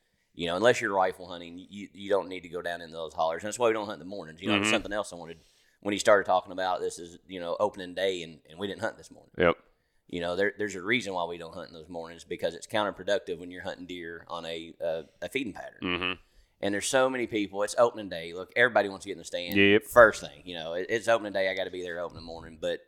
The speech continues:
Speaker 1: this is not gun season. This is bow season. So we were hunting the deer on a, a feeding pattern. We've been watching 'em all summer.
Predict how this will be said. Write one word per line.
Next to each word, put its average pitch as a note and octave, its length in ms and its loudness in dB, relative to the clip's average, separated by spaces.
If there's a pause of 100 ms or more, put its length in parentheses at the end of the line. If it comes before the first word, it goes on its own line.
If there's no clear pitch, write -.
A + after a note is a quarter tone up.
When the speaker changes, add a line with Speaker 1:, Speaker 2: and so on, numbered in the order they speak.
(460)
Speaker 1:
this A2 240 4
is G#2+ 120 -2
not F#2 260 0
gun F2 180 -14
season. D#2+ 280 -12
This E2 160 -12
is F2 100 -14
bow F2+ 240 4
season. E2 380 -10
So D#2+ 480 -4
we F2+ 160 -6
were E2+ 100 -2
hunting F#2 180 -4
the F#2 60 -14
deer F2+ 240 -4
on F#2 140 -6
a, F2 140 -8
a E2+ 100 -10
feeding F#2 300 -4
pattern. E2 480 -2 (500)
We've B2 100 4
been A#2+ 140 4
watching G2 320 4
'em F#2 80 -6
all F2 100 -2
summer. D#2 420 -12